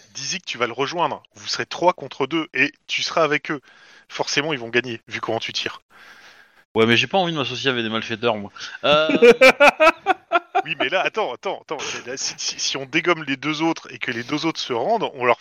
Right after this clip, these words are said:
Speaker 1: on, on témoigne en leur faveur.
Speaker 2: Bah, euh, est-ce que, est-ce que tu peux me faire rentrer, euh, dans le bâtiment ?
Speaker 3: Euh,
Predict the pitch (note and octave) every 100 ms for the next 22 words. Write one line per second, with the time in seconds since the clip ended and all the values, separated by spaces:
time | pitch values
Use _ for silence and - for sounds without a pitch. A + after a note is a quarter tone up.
0 | - C3 C#3 C#3 - E3 F#3+ D3 B2+ -
1 | F3 G3 D3+ - - - - - - -
2 | _ - C#3 - - _ _ - - -
3 | - C#3+ C#3+ D3 C#3+ B2+ G3 C#3+ D#3+ E3
4 | F3+ F#3+ F3+ E3+ F3+ F3 G#3 G3+ D#3+ C#3+
5 | C3 C3 C3 B2 - _ _ _ _ _
6 | - - - - C3 C3+ - D3 C#3+ -
7 | - - _ _ _ _ - - - _
8 | _ _ _ _ C3 B2 B2+ C3 C3 C3